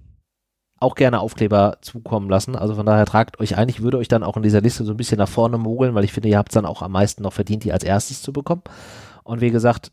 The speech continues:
für circa hundert Leute habe ich jetzt Aufkleber hier liegen. Wer hunderteins, hundertzwei, hundert, weiß ich nicht, hundertfünfundneunzig wird, da überlegen wir uns dann, ob wir nochmal nachordern.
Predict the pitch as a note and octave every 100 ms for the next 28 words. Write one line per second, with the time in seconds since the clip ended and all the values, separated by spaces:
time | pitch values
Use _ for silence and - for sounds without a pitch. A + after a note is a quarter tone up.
0 | _ - B2+ A#2+ A#2 D3+ C#3+ B2+ C3+ C3
1 | B2 B2 B2+ C3+ C3 B2+ A#2+ C3 B2+ A#2+
2 | A#2+ - C3+ B2 A#2+ A#2+ A2+ A#2 A2+ C3+
3 | C3+ C3+ C3+ G#2+ A#2 A#2+ A#2 A2+ A#2 -
4 | _ _ _ _ _ _ _ _ _ _
5 | - C#3+ C#3 A#2 C3+ D3+ D3 C3+ - C3
6 | C3+ C#3 C#3+ C3+ C3 - - A#2+ C3 C3+
7 | C3+ C#3 C#3 C#3 - - C#3 C3 C3+ D#3+
8 | D#3+ E3 D#3+ - C#3 C#3 F2 A#2 B2 C#3+
9 | D#3 C#3+ C#3 C3 C3 C3+ B2+ B2 A#2+ C3+
10 | - - - C3+ C#3+ D3+ D#3+ E3+